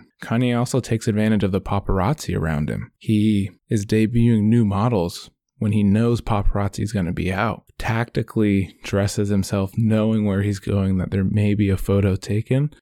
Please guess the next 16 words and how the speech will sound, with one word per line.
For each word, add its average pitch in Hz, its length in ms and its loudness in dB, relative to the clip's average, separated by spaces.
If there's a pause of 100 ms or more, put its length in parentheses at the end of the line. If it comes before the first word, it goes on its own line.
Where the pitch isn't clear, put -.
and 110 140 0
it 104 140 2
is 101 100 0
a 98 60 0
great 101 300 0
place 107 260 -2
to 101 80 -2
debut 95 580 0 (140)
a 110 100 -4
potential 101 560 -2 (200)
colorway, 101 880 0 (240)
sneaker 98 420 0
model, 95 760 0
silhouette, 98 760 -2 (140)
et - 140 -8
cetera. 101 580 -2